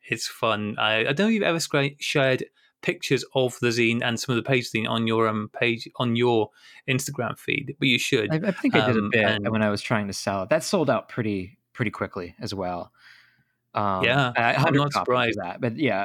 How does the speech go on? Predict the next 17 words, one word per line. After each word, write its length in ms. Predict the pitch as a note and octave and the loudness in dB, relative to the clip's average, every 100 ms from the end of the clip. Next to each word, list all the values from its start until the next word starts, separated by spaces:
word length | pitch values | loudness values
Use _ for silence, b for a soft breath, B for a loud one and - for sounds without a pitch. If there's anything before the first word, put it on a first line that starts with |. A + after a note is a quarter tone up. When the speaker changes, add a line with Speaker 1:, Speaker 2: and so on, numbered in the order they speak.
| - | -2
Speaker 2:
um, 440 | B2+ B2+ B2+ B2 - _ _ _ _ - | 0 2 0 -4 -10 _ _ _ _ 0
yeah. 300 | G3+ G2+ - B B B | 2 2 -4 B B B
This 180 | F#3 F3+ | 0 2
one 140 | G3+ | 4
is 180 | F3+ C#3+ | 4 2
going 200 | C#3+ D3 | 2 2
to 80 | C#3 | 4
be 120 | C3+ | 4
all 200 | C3 B2+ | 4 2
about 320 | B2 A#2 A2 | 4 2 0
travel 320 | - A#2 A2 | 2 2 2
photography, 600 | F#2+ G#2 G2 A#2 - B2+ - | -4 -6 -6 -6 -12 -14 -4
and 460 | A2+ G#2 A2 A2+ A#2+ | 0 0 -2 -6 0
by 180 | A2 | 2
that 220 | G#2 G#2+ G#2 | 4 2 2
I 100 | G2+ | 0
mean 320 | G#2+ F#2+ | -2 -6